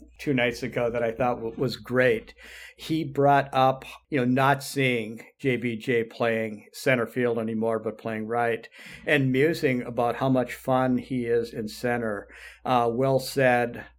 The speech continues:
I believe the exact quote was, "It's like going to the Sistine Chapel and Michelangelo is not the one painting."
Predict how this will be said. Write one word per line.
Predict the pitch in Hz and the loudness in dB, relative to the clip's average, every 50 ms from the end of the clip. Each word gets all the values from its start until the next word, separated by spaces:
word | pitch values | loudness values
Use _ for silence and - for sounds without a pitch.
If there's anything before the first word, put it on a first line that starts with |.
| _ _ - | _ _ -6
I | 135 131 | -4 -4
believe | 117 123 135 139 147 139 131 | -2 0 0 0 0 2 0
the | 139 | -2
exact | 123 113 - 143 131 127 123 - | -2 -2 0 2 2 2 0 -2
quote | - - 131 127 127 123 123 123 | -4 -2 0 0 2 0 0 -2
was, | 117 113 113 110 107 110 - - - - - - - - | -2 0 0 -2 -4 -6 -10 -14 -20 -20 -20 -20 -4 -2
"It's | 143 139 - | -2 2 4
like | 160 143 139 139 | 4 4 4 4
going | 151 147 151 160 156 | 4 4 4 4 2
to | 147 | 2
the | 131 131 - | 0 0 0
Sistine | - 147 135 - - - 139 139 131 123 | 0 0 0 0 -2 -2 -2 0 0 -2
Chapel | 120 - - 123 123 123 120 - 117 107 107 110 - - - - | -2 0 2 4 4 4 2 0 0 0 0 -2 -6 -8 -6 -2
and | 135 127 123 123 | 0 2 4 4
Michelangelo | 131 127 131 - 139 113 117 123 127 135 131 - 113 110 110 101 101 104 107 - - _ | 4 4 2 2 0 2 2 2 0 0 -2 -2 -2 -2 0 -2 -2 -4 -8 -10 -12 _
is | - 120 - 131 | -8 -4 0 2
not | 127 127 131 127 - - _ 135 | 2 4 2 0 -2 -6 _ -4
the | 123 | -2
one | 113 117 117 117 110 | 0 0 0 0 0
painting." | 110 - 117 117 110 - 104 107 - - | 0 0 -2 -2 -2 -4 -8 -12 -12 -14